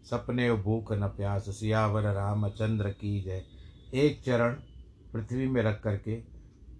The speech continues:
बाकी सब अंगों को ऊपर उठा लिया। सब कोई शरीर से पुष्ट और मन से प्रसन्न था, तप करने लगे। उनको स्वप्न में भी भूख प्यास नहीं सताती थी।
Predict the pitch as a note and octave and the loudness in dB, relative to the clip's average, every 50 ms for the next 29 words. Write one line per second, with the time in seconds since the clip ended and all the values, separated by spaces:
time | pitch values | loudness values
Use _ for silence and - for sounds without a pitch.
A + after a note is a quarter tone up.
0 | - - - - - - - F#2 G#2+ A#2 A2 - C3 B2 G#2 C3+ B2+ G#2+ - - | -20 -20 -20 -20 -20 -14 -6 0 0 0 0 0 -2 0 0 0 0 -2 -2 -8
1 | - - - - - - - - - - A2 A#2 A#2 B2 A#2 G#2+ A#2+ A#2 G#2+ G#2 | -16 -20 -20 -20 -20 -20 -20 -12 -4 -2 0 2 2 2 2 2 2 2 2 2
2 | A#2+ A2+ G#2+ G#2 G2+ F#2+ F#2 F#2+ G2 - - - - - - - - - - - | 2 2 2 2 0 -2 -4 -6 -6 -8 -10 -10 -12 -14 -16 -18 -20 -20 -20 -20
3 | - - - - - - - - - - - - - - - - - - - C3+ | -20 -20 -20 -20 -20 -20 -20 -20 -20 -20 -20 -20 -20 -20 -20 -20 -4 0 0 0
4 | A2+ G#2 - C3 C3 B2 G2+ - B2+ A#2 B2 C3 B2 G2+ B2 A2+ G#2+ - B2+ B2+ | 2 2 4 4 4 4 2 2 0 2 2 2 0 0 -2 -2 -2 0 -2 -2
5 | G#2 - - A#2 A2 G#2 G2+ - - - - - - - - - - - - _ | -2 0 2 2 2 2 0 -4 -10 -18 -20 -20 -20 -20 -20 -20 -20 -20 -20 _
6 | - - - - - - - - - - - - - - - G#2 G#2+ A#2+ C3 C3+ | -20 -20 -20 -20 -20 -20 -20 -20 -20 -20 -20 -20 -20 -16 -6 0 2 2 2 2
7 | - C3 A2+ G#2 A2 G#2+ - - B2 A#2 G#2 - F#2+ - - - - - - - | 2 0 0 2 2 0 2 2 0 0 0 -2 -4 -8 -8 -14 -20 -20 -20 -20
8 | - - - C3+ C3+ - - - A#2+ G#2+ G2+ G2+ G2 F#2 F#2 F2+ - - - - | -20 -6 -2 -2 -2 -2 0 2 2 4 4 4 2 2 0 -4 -6 -12 -16 -18
9 | - - - - - - - - - - - _ _ - - - - - - - | -20 -20 -20 -20 -20 -20 -20 -20 -20 -20 -20 _ _ -20 -20 -20 -20 -20 -20 -20
10 | - - - - C3 C3+ C#3 C3+ D3+ D#3+ D#3 D#3+ - - - - - - - D3 | -20 -20 -8 -2 0 0 2 6 8 8 8 8 6 0 -10 -18 -18 -8 -2 0
11 | C#3+ C#3 - D#3 D#3+ E3 E3+ E3 D#3+ E3 D#3+ C3 A#2+ C3+ C3+ - C#3+ - C3+ B2 | 0 0 0 -2 -2 0 2 2 4 4 2 2 2 0 -2 -2 -4 -4 -2 -2
12 | B2 A2+ G#2 A2+ A2 A2+ G#2+ G#2 G#2 G2 - G2 F#2+ - - - - - - | -2 -2 -2 -2 -2 -2 -2 -4 -8 -8 -8 -10 -12 -12 -14 -18 -20 -18 -20